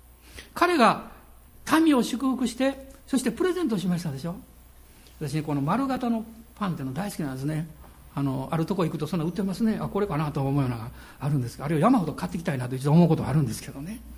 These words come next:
もう本当にこう分け与える喜びというもの、祝福ですよ。そして彼がその祝福の中で決して忘れなかったことがあります。それが、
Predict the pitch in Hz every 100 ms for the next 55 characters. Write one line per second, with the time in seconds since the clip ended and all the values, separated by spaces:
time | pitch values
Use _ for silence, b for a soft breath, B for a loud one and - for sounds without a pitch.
0 | B B B B B B B 247 294 240
1 | 349 392 359 320 226 220 311 302 302 311
2 | 302 269 294 269 262 262 240 185 160 123
3 | - 254 330 302 294 220 202 180 - -
4 | - - - - B B B B - 359
5 | - 269 196 - - - - 370 302 226
6 | 269 262 - 370 339 330 330 294 285 240
7 | 226 220 - 269 - 269 269 330 302 277
8 | 240 180 180 170 139 123 117 - 262 269
9 | 269 262